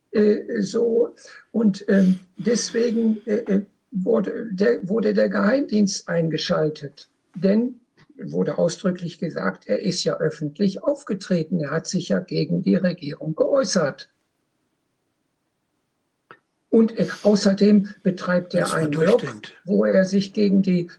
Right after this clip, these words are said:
Speaker 1: wo er sich gegen die, äh, Regierungsmaßnahmen wendet.
Speaker 2: Wenn man das
Speaker 1: Das
Speaker 2: mal
Speaker 1: wurde ja aus-,
Speaker 2: durchdenkt.
Speaker 1: das wurde
Speaker 2: Wenn man
Speaker 1: ausdrücklich gesagt, ja.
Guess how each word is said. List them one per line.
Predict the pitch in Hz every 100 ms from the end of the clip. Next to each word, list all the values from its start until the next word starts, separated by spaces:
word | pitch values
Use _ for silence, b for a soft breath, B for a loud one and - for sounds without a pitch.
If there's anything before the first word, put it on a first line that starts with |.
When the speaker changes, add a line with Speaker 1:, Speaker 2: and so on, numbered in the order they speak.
| -
Speaker 1:
wo | 180 196
er | 202 175
sich | 175 - -
gegen | - 185 -
die, | 175 165 -
äh, | 180 185
Regierungsmaßnahmen | 165 180 226 233 202 151 - 180 170 - 190 160 156 156
wendet. | 165 156 143 - - _ _ _ _ _ _ _ _ _ _ - _ B B B B _ -
Speaker 2:
Wenn | 151
man | 147 147
das | 165
Speaker 1:
Das | -
Speaker 2:
mal | 170
Speaker 1:
wurde | - 170
ja | 165
aus-, |
Speaker 2:
durchdenkt. | 240 151 127 117 - - _ _ _ _ _ _
Speaker 1:
das | - 196 -
wurde | 240 220
Speaker 2:
Wenn |
man | -
Speaker 1:
ausdrücklich | 156 156 220 233 240 190
gesagt, | - 277 262 151 - -
ja. | -